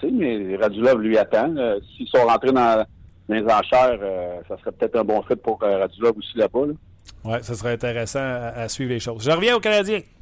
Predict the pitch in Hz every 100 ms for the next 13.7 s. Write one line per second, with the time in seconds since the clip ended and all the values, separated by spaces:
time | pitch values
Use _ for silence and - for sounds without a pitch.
0 | - - 190 175 262 - 165 180 226 214
1 | - - - 240 240 214 190 196 214 208
2 | 151 - 208 208 170 - 185 196 202 190
3 | - - - - - - 139 143 143 143
4 | 143 143 143 139 139 135 135 131 202 233
5 | 226 208 175 226 156 - - - 190 202
6 | 226 220 214 - - _ - _ _ -
7 | 131 135 139 135 135 139 - 170 - 202
8 | - 208 175 190 220 196 226 233 190 -
9 | _ _ - 139 139 139 139 139 147 143
10 | 151 151 139 190 170 123 110 - 156 156
11 | 147 143 143 143 143 - 156 147 202 190
12 | - 156 190 185 170 - 165 208 196 160
13 | 160 185 156 156 147 147 170